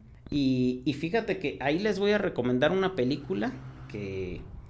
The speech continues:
pues, fue de esas que a mí me obligaron a ver en la preparatoria, la verdad, que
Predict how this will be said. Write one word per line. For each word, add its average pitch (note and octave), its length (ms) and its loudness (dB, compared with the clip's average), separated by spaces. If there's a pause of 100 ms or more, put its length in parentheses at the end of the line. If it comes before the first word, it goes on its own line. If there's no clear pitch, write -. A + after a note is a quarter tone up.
(420)
pues, G#3+ 320 -2
fue D4+ 160 2
de F#4+ 100 2
esas F4+ 260 0
que F#3+ 120 4
a D3+ 80 6
mí G3+ 160 4
me C#4+ 120 4
obligaron E3+ 540 2
a C3 60 4
ver F3 140 4
en A3 120 0
la C3+ 180 0
preparatoria, A2 1000 -2
la C3+ 140 2
verdad, A#2 540 -2
que - 360 -10